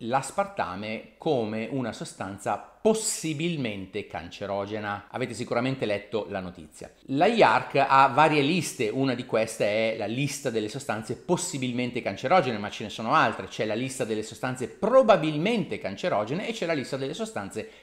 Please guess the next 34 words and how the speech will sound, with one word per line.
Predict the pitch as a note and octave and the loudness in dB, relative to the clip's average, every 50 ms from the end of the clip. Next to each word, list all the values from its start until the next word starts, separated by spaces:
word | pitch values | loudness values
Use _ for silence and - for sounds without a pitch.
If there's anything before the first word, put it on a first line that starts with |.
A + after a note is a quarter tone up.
| _ _ | _ _
cancerogene. | - B2 G#2 G#2+ A2 - - B2+ A2 A2+ A#2 A2+ A2+ A#2+ A#2 A#2 A2+ A#2 A#2 - - - _ | -4 -2 -2 -2 -4 -2 0 2 4 6 6 4 4 2 0 0 -2 -2 -4 -8 -14 -16 _
Possibilmente | - G3 G3+ G3+ - - G3 F#3 E3 E3 D#3+ F3 G#3 A3+ G#3+ G#3+ F#3 F3 | 4 4 4 6 2 0 0 0 0 0 2 2 2 2 2 2 0 0
e | - D#3+ D#3+ D#3 | 2 0 0 0
probabilmente | D#3 - D#3 C#3+ D3+ D3 D3 C#3+ C#3+ C3+ A2 G2+ - A#2 | 0 0 2 4 6 6 6 4 2 0 -2 -2 -4 -6
sono | - - C#3 A#2 | -4 -4 -4 -2
due | A#2+ D#3 F#3 | 2 4 4
avverbi | D#3+ B2+ B2 B2 B2+ A#2+ A#2 A2+ | 6 6 6 4 4 4 0 -2
che | - B2 A#2+ | -2 0 0
nel | A#2 A2 G#2 G#2 G2+ G2 G2+ G2+ | 0 0 -2 -4 -4 -4 -4 -4
linguaggio | G2+ G#2 G#2+ A2 B2 A#2+ G#2+ A#2+ | -4 -2 0 2 2 2 0 -2
comune | - C3+ G2+ G2+ G#2+ A2 A2 G#2+ G#2+ - - - | -4 -4 -2 -2 -2 -2 -2 -2 -4 -6 -12 -12
di | - A2+ A#2 | -12 -10 -8
solito | - G2+ F2+ G2+ G2 - | -4 -4 -4 -4 -4 -6
sono | G2+ - - G2 G2 | -8 -6 -6 -6 -6
intercambiabili, | G#2 G2+ G#2 F#2+ - - F#2+ G2+ G2 G2 E2 E2+ F2 G2 F#2+ A2+ | -6 -6 -8 -8 -6 -6 -6 -6 -6 -6 -6 -8 -8 -8 -10 -8
ma | - D3 E3+ | -6 -2 -2
in | F3+ F3 | -2 0
questo | G3 G3+ G3+ - A3 | -2 -2 -2 -4 -4
caso | - - F#2+ G#2+ A2 A2+ A2 - - - - - _ - | -2 -2 -2 0 0 -2 -2 -4 -8 -18 -20 -20 _ -6
non | B2+ B2+ C3 B2+ B2 A#2+ | -2 0 0 2 2 0
lo | A2+ A#2+ | 0 -2
sono | - - - C3 A2 G#2 G#2+ G#2+ A#2+ B2 | -2 -2 2 2 4 4 2 0 -2 -2
e | D#3 F3 | -2 0
non | F3+ F#3 G3 | 0 2 2
è | G3+ | 2
una | F3 D3 B2+ | 2 2 0
finezza | - - A2+ A2+ G#2+ - - A2+ | -2 -4 -6 -6 -6 -4 -4 -4
linguistica, | G#2+ A2 A2 G2 G2 F#2 - - - - | -2 -4 -4 -4 -6 -8 -10 -6 -2 -2
è | F3 | 0
proprio | E3+ C#3+ C3+ - E3 | 0 0 -2 -4 -4
una | E3 E3 | -6 -6
questione | F#3 - - A2 G2 | -8 -8 -8 -8 -8
di | F2+ F2+ | -8 -10
sostanza. | - - G2+ - - - F2+ F2 F2 - - G#2 F2+ - - | -10 -10 -12 -10 -8 -8 -8 -8 -10 -6 -6 -6 -6 -6 -10